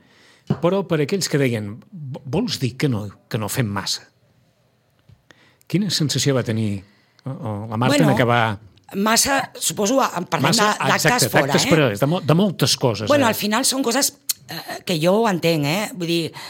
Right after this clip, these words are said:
Speaker 2: quan fas, eh, una presentació, eh, jo entenc quan entra una nova comissió, pues, pues vull fer una mica més, eh? Eh, o jo, pues, clar, aquesta, pues, a mi m'agradaria posar més, però clar, tot això són uns diners que s'han d'invertir aquí. Llavors,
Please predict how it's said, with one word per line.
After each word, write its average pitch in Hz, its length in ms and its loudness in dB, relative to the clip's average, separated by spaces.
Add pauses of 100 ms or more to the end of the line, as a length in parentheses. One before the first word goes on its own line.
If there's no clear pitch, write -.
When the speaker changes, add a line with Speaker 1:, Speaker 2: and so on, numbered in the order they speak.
(180)
Speaker 2:
quan 165 180 0
fas, - 340 4
eh, 156 380 -2
una 190 160 2
presentació, 175 720 0
eh, 151 300 -8
jo 175 160 2
entenc 208 340 0
quan 165 160 0
entra 185 260 -4
una 190 200 0
nova 185 200 2
comissió, 190 380 0
pues, 208 200 0 (440)
pues 143 180 -2
vull 208 140 0
fer 190 140 -2
una 202 160 -2
mica 123 240 -2
més, 120 320 -2 (420)
eh? - 160 0 (400)
Eh, 160 400 0
o 160 240 0
jo, 185 220 0
pues, 185 180 -2 (100)
clar, 175 200 0
aquesta, 175 340 -4 (220)
pues, 175 140 -2
a 170 60 0
mi 196 120 0
m'agradaria 190 420 2
posar 160 220 -2
més, 143 140 -4
però 147 120 -8
clar, 220 180 -2
tot 202 140 -8
això 214 300 -2 (460)
són - 260 -4
uns 139 80 -10
diners 143 380 -2
que 135 100 -10
s'han 139 180 -6
d'invertir 127 480 -4
aquí. 117 240 -10 (1040)
Llavors, 175 480 0